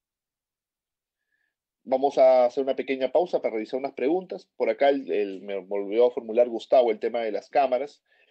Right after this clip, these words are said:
y me decía justamente que si quisiera tener tres o cuatro cámaras y las quisiera energizar, pues me pregunta si es posible hacerlo con el router. Bueno,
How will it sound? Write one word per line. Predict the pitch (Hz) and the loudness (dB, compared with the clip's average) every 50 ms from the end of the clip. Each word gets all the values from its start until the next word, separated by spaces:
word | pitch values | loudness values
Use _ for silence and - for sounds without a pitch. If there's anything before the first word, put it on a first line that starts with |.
| _ _ - | _ _ -12
y | 143 151 | -10 -6
me | 147 147 | -2 0
decía | 143 143 139 - - 156 151 143 | 0 -2 -2 -4 -4 -2 -2 -2
justamente | - - 147 - - 139 135 143 143 135 135 147 - | -2 -4 -10 -6 -6 -6 -4 -4 -6 -4 -6 -8 -8
que | - 113 | -8 -12
si | - - 107 - | -12 -14 -18 -18
quisiera | - 110 104 - 135 139 143 135 | -18 -18 -10 -4 0 0 0 0
tener | 139 117 113 123 131 127 - - | -2 -6 -4 -2 -2 -2 -2 -4
tres | 131 127 127 - | -4 -4 -4 -4
o | 131 117 - | -6 -8 0
cuatro | 123 123 120 - 120 113 - | 2 2 2 2 -2 -6 0
cámaras | - 131 123 120 123 117 113 120 - | 2 2 2 4 2 0 -2 -2 -6
y | - 98 | -8 -10
las | 101 101 98 - | -8 -10 -10 -12
quisiera | - 104 - - 131 131 139 | -16 -18 -10 -6 -2 0 0
energizar, | 135 123 113 107 107 _ _ - - - 123 127 127 - _ _ _ _ _ _ _ _ _ _ - | 0 -2 -6 -14 -14 _ _ -10 0 2 2 2 2 0 _ _ _ _ _ _ _ _ _ _ -6
pues | 120 117 113 - - _ | -4 -4 -4 -6 -12 _
me | - 117 | -12 -10
pregunta | 101 107 107 120 113 123 123 | -6 -6 -6 -4 -4 -6 -6
si | - 120 | -6 -10
es | 117 | -12
posible | - - 110 - - 120 117 113 | -6 -8 -8 -6 -6 -4 -4 -4
hacerlo | 113 - 120 110 123 127 | -4 -4 -4 -4 -4 -4
con | 131 113 110 | -6 -6 -8
el | 104 98 | -8 -4
router. | - - 104 98 98 95 - - 101 107 | 0 2 2 2 0 -4 -12 -14 -14 -12
Bueno, | 113 120 131 120 113 82 | -4 -2 -2 -2 -2 -6